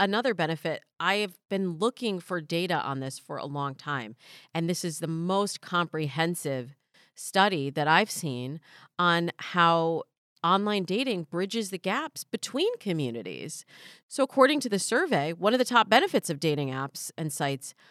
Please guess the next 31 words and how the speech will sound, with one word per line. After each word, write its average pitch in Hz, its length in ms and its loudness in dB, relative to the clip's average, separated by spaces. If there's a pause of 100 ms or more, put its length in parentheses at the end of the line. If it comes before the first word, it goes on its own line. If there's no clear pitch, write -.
(280)
are 170 360 6
that 170 240 -2
you 185 120 -4
have 180 240 2
a 208 60 -2
larger 165 460 0
and 156 100 -2
more 143 200 -2
diverse 131 460 -4
pool 104 400 -8 (260)
to 165 100 -10
connect 135 360 -6
with. 82 200 -10 (560)
And 160 600 2 (460)
sixty-two - 600 -2
percent 233 440 0
said 185 600 2
that 165 480 4 (760)
dating 196 280 2
apps 190 260 0
allow 170 320 2
them 185 240 -2
to 175 140 -10
connect 160 600 -4 (140)
with 165 340 -4 (120)
people 156 400 -6
of 147 160 -8
different 139 340 -6
races 139 400 -4
and 131 140 -4
religions, 233 720 -2